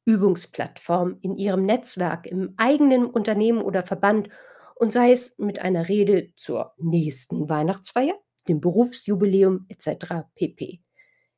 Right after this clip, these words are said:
Das Anfragelampenfieber braucht nämlich etwas Futter. Blockieren Sie also nicht Ihre Fantasie. Es gibt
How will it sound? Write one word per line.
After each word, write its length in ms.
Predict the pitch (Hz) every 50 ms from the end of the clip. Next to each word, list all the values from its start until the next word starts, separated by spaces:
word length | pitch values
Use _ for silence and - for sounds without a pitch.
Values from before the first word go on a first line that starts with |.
| _ -
Das 240 | 208 214 - - -
Anfragelampenfieber 1200 | 285 349 427 403 - - - 233 220 190 196 190 180 190 196 - 220 214 - - 240 214 247 240
braucht 360 | 240 - 254 262 269 - - 277
nämlich 380 | 269 269 269 277 277 - _ _ _ -
etwas 520 | 233 233 - - 247 247 247 - - _
Futter. 460 | _ - - - 175 170 - - - - _ _ _ _ _ _ _ _ _ _ _ _
Blockieren 540 | - 233 247 247 247 - 269 285 277 262 240
Sie 160 | 220 233 -
also 200 | - - 208 214
nicht 340 | 214 233 226 - - - -
Ihre 380 | 226 220 - 214 190 185 185 185 -
Fantasie. 680 | - - 180 180 175 175 165 170 175 - - - - -
Es 140 | - -
gibt 260 | - 285 254 - -